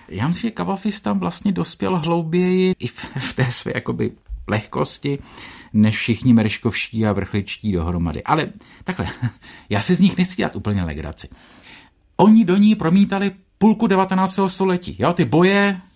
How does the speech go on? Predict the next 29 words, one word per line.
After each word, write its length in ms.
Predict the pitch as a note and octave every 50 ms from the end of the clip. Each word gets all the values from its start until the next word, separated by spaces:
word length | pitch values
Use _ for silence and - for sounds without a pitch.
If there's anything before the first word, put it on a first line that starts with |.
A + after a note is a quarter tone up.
| _ _ _
křesťanství 880 | - - E3 D#3 - - F#3 F#3 F3+ F3 - - - F#3 F#3 F#3 F#3+ -
a 80 | F3
liberalismu 680 | F3+ F#3 F3+ F3 D#3+ C#3 A#2+ G#2+ G2 F#2 F2 F2 - - _
tehdejší. 600 | - F#2+ F2 F2 E2 E2 D2+ C#2+ - - - _ _ - - - - - - - - _ _ _ _ -
A 520 | F#2 F#2 F2+ F2 F2 F2 F2 E2+ E2+ E2 D#2+ D#2+ F2+ - _ _ _ _
pak, 400 | - F2+ A#2+ - _ - - - - - - - -
přestože 400 | - - G#2+ - - B2+ A#2+ C#3
by 100 | D3 D3+
se 140 | - F3+ D#3+
zdálo, 340 | B2+ A2+ C3 B2 C3+ D3+
že 120 | C#3+ D#3+ D#3+
Kavafisem 520 | - A2+ A2+ B2 B2 D#3+ C3+ - - D3+
už 100 | D3+ -
to 100 | - D#3
všechno 320 | - - E3 C#3+ - F3+ F3
končí 360 | - A#3+ A#3 B2 - - -
a 60 | B2
že 80 | A#2+ C#3+
už 140 | D#3 -
to 80 | - E3+
dál 200 | E3+ F3 F#3+ F#3+
nejde 280 | F3+ F#3 G#3 G#3+ - A2
a 60 | B2+
že 140 | G#2 A#2 C3+
už 160 | C#3 - -
to 100 | - E3+
všechno 300 | - - E3 - F3+ F3+
jenom 200 | F3+ F#3 F#3 F3+
kliše, 520 | - F3 F#3 A#3 G#3+ - - G#2 E2 -